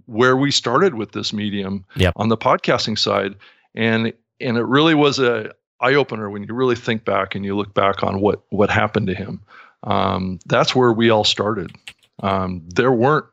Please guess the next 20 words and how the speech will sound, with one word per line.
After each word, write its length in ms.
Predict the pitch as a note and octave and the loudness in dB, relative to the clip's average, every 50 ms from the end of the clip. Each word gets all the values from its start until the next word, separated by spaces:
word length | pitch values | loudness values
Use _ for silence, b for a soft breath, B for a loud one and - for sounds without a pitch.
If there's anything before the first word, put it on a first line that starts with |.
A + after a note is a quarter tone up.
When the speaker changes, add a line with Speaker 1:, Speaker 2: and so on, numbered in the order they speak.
| _ _ _ _ - | _ _ _ _ -4
Speaker 1:
aggregator 600 | A#2+ A2+ A2 A2+ G#2+ F#2 - G#2+ G2+ F#2+ G2 - - | -2 -2 0 -2 -2 -2 -2 -2 0 0 0 -2 -2
apps 360 | G2+ G2 F#2+ F#2+ - - G2+ | -4 -4 -4 -2 -2 -2 -2
out 160 | F2+ F#2 - | -4 -6 -4
there. 240 | - G2 F#2+ F#2+ G#2 G2+ F2+ | -4 -4 -4 -4 -6 -8 -2
There 220 | F2 A2+ A2+ A#2 | 0 2 2 2
weren't, 320 | A2 G#2+ C3 C3+ B2+ - G#2+ | 2 2 2 2 2 2 0
and 120 | A2+ A2 | 0 0
Todd, 280 | - B2 B2+ C3 A#2 A2+ | 2 2 2 2 2 2
this 160 | B2+ - - | 0 0 -2
plays 360 | - - - C3+ C3+ B2+ A2+ | -2 0 0 2 2 2 2
right 160 | C3 B2+ A#2+ B2 | 2 2 2 2
into 200 | B2+ A#2+ A2+ G#2+ | 0 0 0 0
what 160 | A2 G#2 - | -2 -2 -2
you've 120 | A2 A2+ G#2+ | -4 -4 -2
been 120 | A2+ G#2 | -2 -2
saying 300 | - - A2 G#2 G2+ G2 | -2 -2 -2 -2 -4 -4
for 160 | - G2 F2+ | -6 -6 -6
years, 380 | F#2+ G#2 B2+ C3 - F2 E2+ - | -4 -4 -4 -4 -6 -8 -8 -8
is 140 | G2+ F2+ - | -6 -4 0
that 220 | F#2 F#2+ - | 0 0 0